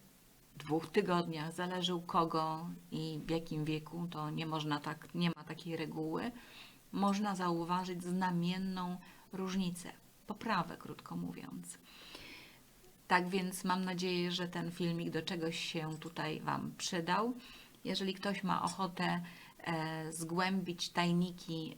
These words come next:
e, wiedzy o dźwiękopunkturze i ma ochotę się uczyć, to zapraszam na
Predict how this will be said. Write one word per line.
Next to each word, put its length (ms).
e, 300
wiedzy 640
o 100
dźwiękopunkturze 1160
i 440
ma 180
ochotę 380
się 340
uczyć, 480
to 340
zapraszam 760
na 240